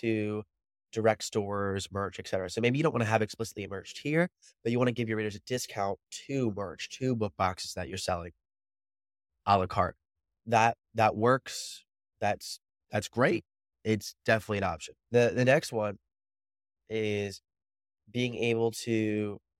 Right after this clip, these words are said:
do things like collaborations with other authors. Maybe you're doing, like, a cross promo or a cross hop that you're only gonna make available to, to paid members. So that encourages people to, like, "Hey, if you wanna get access to this amazing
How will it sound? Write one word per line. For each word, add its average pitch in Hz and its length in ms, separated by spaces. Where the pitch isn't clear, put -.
do 113 200
things 107 420
like 98 200
collaborations 104 760
with 98 100
other 85 240
authors. - 400
Maybe 110 360
you're 110 160
doing, 107 300
like, 101 240
a 110 60
cross 120 400
promo 101 240
or 95 200
a 95 60
cross 110 400
hop 92 340
that 98 120
you're 107 100
only 107 180
gonna 104 140
make 98 180
available 92 540
to, 98 560
to - 180
paid 98 240
members. 101 520
So - 220
that 98 260
encourages 107 640
people 95 500
to, 95 100
like, 95 120
"Hey, 131 140
if 104 60
you 113 60
wanna 117 120
get 113 100
access 107 420
to - 100
this 101 120
amazing 98 400